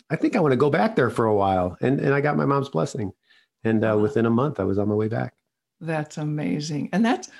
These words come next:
Speaker 2: I mean, that's
Speaker 1: Yeah.
Speaker 2: pretty brave of you. Uh, that's wonderful. And I,
Speaker 1: Yeah.
Speaker 2: I love what you said about the sense of welcome, 'cause I agree. Um, I
Speaker 1: Mm-hmm.
Speaker 2: moved in almost two years ago, and I would call it radical hospitality.
Speaker 1: Yeah.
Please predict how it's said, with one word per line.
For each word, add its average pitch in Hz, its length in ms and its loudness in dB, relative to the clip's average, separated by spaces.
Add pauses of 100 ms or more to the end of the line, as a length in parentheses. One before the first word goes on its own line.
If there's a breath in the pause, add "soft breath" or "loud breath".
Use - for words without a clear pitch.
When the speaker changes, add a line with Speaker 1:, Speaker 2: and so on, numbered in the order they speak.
Speaker 2:
I 226 100 -2
mean, 220 180 4
that's 320 220 -2
Speaker 1:
Yeah. - 60 -2
Speaker 2:
pretty 262 180 2
brave 208 480 0
of 139 160 0
you. - 380 -4 (140)
Uh, - 140 -2
that's 208 340 -2
wonderful. 180 560 -2
And 196 140 0
I, 208 80 2
Speaker 1:
Yeah. 202 120 -2 (260 loud breath)
Speaker 2:
I 208 100 2
love 262 200 2
what 233 100 2
you 247 80 4
said 233 180 0
about 175 240 0
the 175 100 0
sense 190 280 0
of 147 120 -2
welcome, 170 400 -2
'cause 190 160 -2
I 196 120 0
agree. 160 560 0 (320 soft breath)
Um, 170 280 0
I 175 120 0
Speaker 1:
Mm-hmm. 208 100 2
Speaker 2:
moved 208 280 2
in 175 380 2
almost 185 460 0
two 170 140 2
years 156 260 0
ago, 147 480 0 (420 soft breath)
and 160 440 0
I 170 140 0
would 196 140 4
call 185 260 -2
it - 60 -4
radical 160 480 -2
hospitality. - 1000 -8 (220)
Speaker 1:
Yeah. 113 260 0